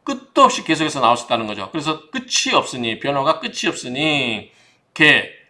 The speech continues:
모두가 변지선자야라. 이러한 것들보다 변하는 것이 모두 착한 것이다. 변화해서 좋은 것이다. 그 말이죠. 변화해서 좋은 것이다. 그러면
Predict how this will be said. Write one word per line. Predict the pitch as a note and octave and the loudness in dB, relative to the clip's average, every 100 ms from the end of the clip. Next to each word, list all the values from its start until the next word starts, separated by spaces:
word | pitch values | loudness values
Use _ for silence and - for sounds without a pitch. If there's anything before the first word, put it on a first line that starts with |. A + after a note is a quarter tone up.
| _ _ _ _ | _ _ _ _
모두가 | C3+ D#3+ F3+ F#3 F#3 - C#3+ B2+ B2 G3 G#3+ G#3+ - _ _ - | 4 8 10 10 8 4 -4 0 8 8 8 4 -8 _ _ -2
변지선자야라. | C#3+ C#3+ C#3+ C#3 F3+ F3+ - D#3 D3+ D3 B2 B2+ C3 A2 G#2 G2+ G2 | 0 0 -2 2 4 2 2 0 0 2 4 4 4 0 -2 -2 -4
이러한 | - D3+ E3 | 0 4 4
것들보다 | D#3 C#3 C3 C3+ F#3 G3+ - - _ | 2 -4 -8 2 2 2 -6 -20 _
변하는 | - C3 C3+ C3 B2 B2 | -4 -2 0 -2 -2 -4
것이 | A#2 - | -6 -6
모두 | B2 A#2 A#2+ A3+ C#4+ - _ _ | -6 -6 -2 -2 -2 -6 _ _
착한 | - A#3+ - | -4 -2 -2
것이다. | G3 C3+ G#2+ A2+ A2 | -2 -4 -6 -6 -6
변화해서 | - D3 D3 C3+ B2 G3+ A#3 A#3 - _ _ | -4 -2 0 0 2 2 2 0 -18 _ _
좋은 | - D3+ C#3 | -4 -2 -2
것이다. | C3 - C3+ B2+ | -6 -2 -2 -2
그 | A2+ | -2
말이죠. | G#2+ G2+ F#2+ - _ _ _ _ _ _ | -4 -4 -10 -18 _ _ _ _ _ _
변화해서 | - C3+ C3+ B2 | -8 -4 -4 -4
좋은 | E3+ B2 | -6 -6
것이다. | A2+ A2 G#2 G2+ | -6 -4 -6 -4
그러면 | - G3 D3+ C#3+ C3+ F#2 | -2 2 4 4 2 -2